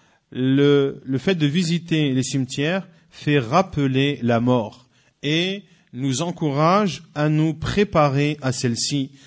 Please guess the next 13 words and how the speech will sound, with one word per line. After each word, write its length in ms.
La 80
preuve 220
est 40
le 100
hadith 280
d'Abu 200
Huraira 440
radiyallahu 520
anhu, 320
dans 80
lequel 300
il 180
dit, 360